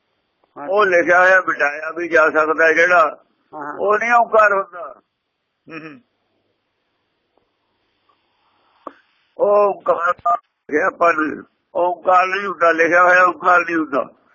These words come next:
Speaker 1: ਅੱਛਾ ਜੀ।
Speaker 2: ਇਸ ਕਰਕੇ ਜਿਹੜੇ ਅੱਖਰ ਨੇ,
Speaker 1: ਹਾਂਜੀ।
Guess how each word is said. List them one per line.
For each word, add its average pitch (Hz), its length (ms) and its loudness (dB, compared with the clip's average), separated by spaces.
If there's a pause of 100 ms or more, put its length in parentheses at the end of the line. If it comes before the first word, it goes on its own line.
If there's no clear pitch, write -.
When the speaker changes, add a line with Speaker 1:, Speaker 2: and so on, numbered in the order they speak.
(120)
Speaker 1:
ਅੱਛਾ 143 240 -18
ਜੀ। 120 160 -20 (1300)
Speaker 2:
ਇਸ 180 140 0 (100)
ਕਰਕੇ 190 300 -2
ਜਿਹੜੇ 208 320 2
ਅੱਖਰ 202 320 0
ਨੇ, 160 380 -2 (540)
Speaker 1:
ਹਾਂਜੀ। 160 360 -14